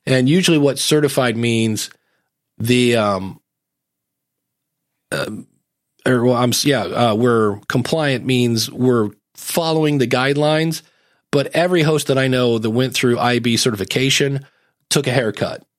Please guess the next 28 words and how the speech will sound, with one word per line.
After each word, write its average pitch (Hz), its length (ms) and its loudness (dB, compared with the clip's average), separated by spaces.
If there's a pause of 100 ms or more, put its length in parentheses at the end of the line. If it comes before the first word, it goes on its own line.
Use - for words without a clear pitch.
(120)
Like, 127 260 0
"Oh, 147 600 -2
we 196 360 -2
weren't 220 300 2
quite 190 260 -2
following 170 380 0
it 147 80 2
as, 127 260 0 (220)
you 143 80 2
know, 101 320 -2 (240)
stiff - 340 -2
as 135 140 0
we 120 120 2
thought 131 280 0
they 117 100 0
were." 98 280 0 (400)
Um, 113 560 -2
so - 160 -2
yeah, 139 220 0
John 139 240 -2
says, 127 220 0
"Which 147 180 -2
one 156 100 2
hosts 143 520 -4 (240)
the, 120 160 0
the 113 260 -4
most 131 340 2
podcast? 127 520 -4